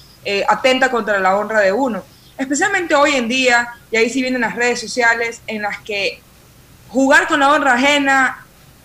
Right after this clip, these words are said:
es literalmente el pan de cada día. Uno puede inventarse un chisme y lo hace viral en segundos, porque eso sí,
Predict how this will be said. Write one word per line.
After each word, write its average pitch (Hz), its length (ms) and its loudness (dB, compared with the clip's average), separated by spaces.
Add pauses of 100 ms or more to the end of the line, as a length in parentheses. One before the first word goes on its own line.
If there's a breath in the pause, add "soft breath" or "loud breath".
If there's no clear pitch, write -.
(640)
es 269 300 2
literalmente 247 960 -2
el 208 240 -4
pan 247 240 0
de 233 100 -2
cada 208 280 2
día. 240 420 -2 (300)
Uno 247 340 -2
puede 247 220 2
inventarse 240 540 -2
un 202 120 -8
chisme 262 480 2
y 226 60 -2
lo 214 120 2
hace 233 220 0
viral 226 300 2
en 208 120 -4
segundos, 269 680 -2 (180 soft breath)
porque 220 180 -2
eso 247 140 -6
sí, 262 160 -6